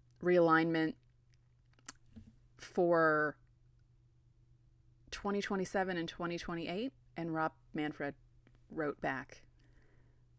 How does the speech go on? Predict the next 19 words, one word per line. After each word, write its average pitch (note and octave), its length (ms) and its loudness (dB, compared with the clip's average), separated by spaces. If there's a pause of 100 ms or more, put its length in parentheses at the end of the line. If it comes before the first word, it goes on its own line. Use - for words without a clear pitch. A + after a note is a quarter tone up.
Nothing A#3+ 380 4
big, E3 360 6 (600)
but F#3 100 4
he F3+ 40 6
wrote F3 200 6
back. B2 240 -4
So - 140 -2
we're E3 140 4
gonna E3+ 320 4 (320)
talk D#3+ 240 -2
about C#3 400 2
my E3 80 -4
brother's D#3 360 2
ideas, C#3+ 580 -2 (280)
which F3+ 140 -2
he's - 300 -2
had F#3+ 240 -2
these G3 200 0
ideas E3+ 600 -4